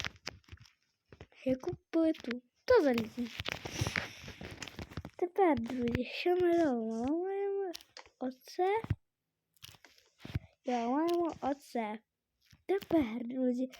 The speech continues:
щоб ми хотіли зробити тут п-, ні, друзі, треба тут ставити так пл-, друзі, це треба робити так, ставляємо тут плиту. І потім, дивіться, друзі.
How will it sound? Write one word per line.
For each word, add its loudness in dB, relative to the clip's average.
щоб 2
ми 4
хотіли 2
зробити 2
тут -8
п-, -10
ні, 2
друзі, 0
треба 0
тут -4
ставити -2
так -2
пл-, -2
друзі, 0
це 6
треба 0
робити -2
так, -4
ставляємо -2
тут -14
плиту. -6
І 0
потім, 2
дивіться, 6
друзі. -2